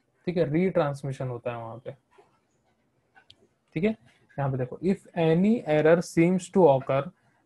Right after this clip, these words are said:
then the receiver sends the acknowledgement for the retransmission of the corrupted frames, ठीक है। जो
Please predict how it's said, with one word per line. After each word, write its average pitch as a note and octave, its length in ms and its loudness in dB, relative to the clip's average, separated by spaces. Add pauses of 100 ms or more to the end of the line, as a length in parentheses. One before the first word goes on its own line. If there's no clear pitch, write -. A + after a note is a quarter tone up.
(100)
then E3 260 2
the G3 120 0
receiver D#3 580 2
sends E3 400 -2
the F#3 160 2
acknowledgement D3 920 -2
for D3+ 260 2
the E3+ 200 2
retransmission D#3+ 1000 -2
of C#3+ 100 -6
the C#3 100 0
corrupted D3+ 520 -2
frames, A#2 420 -8 (2000)
ठीक D#3+ 80 2
है। G#3+ 160 2 (440)
जो E3+ 160 4